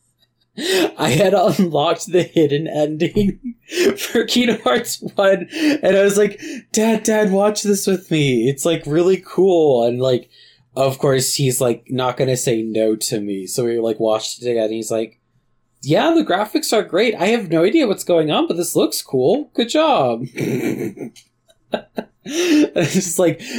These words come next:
now just thinking about, like, all of the, like, the weird bullshit that Kingdom Hearts has gone into.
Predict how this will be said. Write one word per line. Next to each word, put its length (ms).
now 280
just 160
thinking 160
about, 200
like, 260
all 340
of 120
the, 80
like, 320
the 160
weird 560
bullshit 520
that 140
Kingdom 300
Hearts 280
has 160
gone 300
into. 840